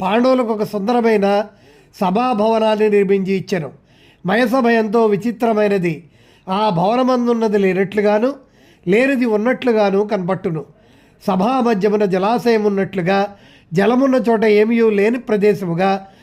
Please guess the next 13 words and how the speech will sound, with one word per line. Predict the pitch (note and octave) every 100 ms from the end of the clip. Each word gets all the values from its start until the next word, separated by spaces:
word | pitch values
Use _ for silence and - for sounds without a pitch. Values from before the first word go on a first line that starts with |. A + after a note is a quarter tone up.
| _ _
భ్రమను | D#3+ F#3+ A#3 C4
కలగజేయును. | A3+ G#3+ G#3 G3 G3 E3+ B2+ - _ - _ E3+
రాజసూయ | F3+ G3+ G#3+ G#3+ C4 C4
యాగము | A#3+ A3+ A3+ A3
ముగిసిన | G3 F#3 B3 A#3+
తర్వాత | G#3+ G3 F#3 E3 C#3 - _ - _ _
దుర్యోధనుడు | E3+ A#3+ C4+ B3+ A#3+ A3
తన | G3+ G#3
సోదరులతో | F3+ G#3 A3+ A#3 A#3 G3+ G#3+
కలిసి | F#3+ F#3+ - D#3 - _ - _ F3
మయసభను | G#3 B3 A#3+ B3 A#3+
వీక్షించుటకై | A3+ F#3+ A3 F#3 G3+ G3 G3+
యత్నించెను. | F#3+ E3 F#3 D#3+ E3